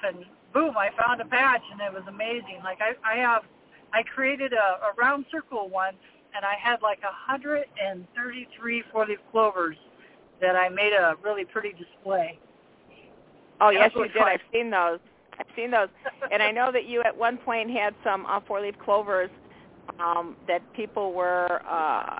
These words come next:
Speaker 2: able to buy from you also. So I can just say, if you guys, if anyone's interested in getting a lucky four-leaf clover, uh, from Kimberly,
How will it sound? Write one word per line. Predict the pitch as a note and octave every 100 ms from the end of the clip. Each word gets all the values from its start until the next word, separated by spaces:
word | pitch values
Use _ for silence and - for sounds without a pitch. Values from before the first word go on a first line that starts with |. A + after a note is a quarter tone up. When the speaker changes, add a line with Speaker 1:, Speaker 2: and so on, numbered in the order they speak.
| -
Speaker 2:
able | G3+ G3 G3
to | F3+
buy | F3+ G#3+
from | - F3
you | E3+
also. | F3+ G3 - D3+ D#3 -
So | F3 F3 F3 - - - -
I | - -
can | A3+
just | G#3+ G#3
say, | A3+ G3+
if | G3
you | G#3+
guys, | G#3+ G3+ -
if | G3+
anyone's | A3+ B3 A3 A3+
interested | A3+ A#3 G3+
in | F#3+
getting | G3 F#3+
a | F3+
lucky | F3+ G3 G3+ F3+
four-leaf | F3+ F3+ - -
clover, | A3 G3+ E3 D#3+ -
uh, | D#3 C#3+ -
from | E3+ E3+ -
Kimberly, | A3 F#3+ E3 C#3+